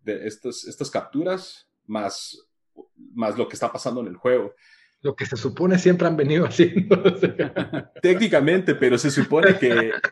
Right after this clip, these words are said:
Speaker 1: que lo
Speaker 2: Esto
Speaker 1: están
Speaker 2: es
Speaker 1: vendiendo
Speaker 2: innovador.
Speaker 1: como, como el game changer, que sí se va a sentir más real, como un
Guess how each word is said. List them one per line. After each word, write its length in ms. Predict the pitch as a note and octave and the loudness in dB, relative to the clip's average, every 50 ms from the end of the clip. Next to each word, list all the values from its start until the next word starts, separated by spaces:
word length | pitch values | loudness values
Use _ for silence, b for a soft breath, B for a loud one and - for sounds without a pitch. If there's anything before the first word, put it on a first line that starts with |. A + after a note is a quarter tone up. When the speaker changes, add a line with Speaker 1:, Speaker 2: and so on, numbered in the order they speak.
| - - | -4 -2
Speaker 1:
que 340 | B2+ B2+ B2+ - - - - - | 0 0 0 -2 -4 -12 -8 -2
lo 140 | C#3 C#3 C3+ | 2 2 2
Speaker 2:
Esto 140 | - - F#3 | 4 4 4
Speaker 1:
están 120 | F#3+ A3 | 6 6
Speaker 2:
es 80 | F#3+ D#3 | 6 6
Speaker 1:
vendiendo 300 | D3+ C3+ D#3 F3 G3+ G#3+ | 8 8 6 8 6 6
Speaker 2:
innovador. 140 | - C#3 C#3+ | 6 6 6
Speaker 1:
como, 480 | C#3 C3 B2+ B2 A#2 A2+ A2+ A#2 A#2 - | 4 4 4 4 4 4 2 0 -2 -2
como 220 | - A#2+ A#2 A2 | -2 -2 0 0
el 100 | G#2+ G#2+ | 0 0
game 240 | G#2+ C3 C#3+ D#3 D3+ | 2 2 2 2 0
changer, 640 | D3+ - D#3 D#3 D#3 C#3+ C#3+ C3+ B2 A#2+ A2 G#2+ - C3 | 0 0 0 0 0 0 2 2 2 2 0 -2 -4 -6
que 360 | A#2 G#2 G2 F#2+ F#2+ F#2+ F2 | -6 -6 -6 -6 -8 -10 -10
sí 160 | - - D3+ | -8 -8 -6
se 120 | C#3+ - D3 | -4 -2 -2
va 100 | B2+ B2 | -2 -2
a 20 | |
sentir 340 | - - - A2 A#2+ C3 B2 | -4 -8 -10 -8 -8 -8 -6
más 180 | B2+ C3 C3 A#2+ | -2 -2 0 0
real, 380 | B2 A2 G2+ B2 C3+ C3+ C3 B2+ | -2 -4 -4 -2 -2 -2 -2 -2
como 220 | - A#2+ A#2+ A#2 | -4 -4 -4 -4
un 140 | A#2+ A#2+ | -6 -6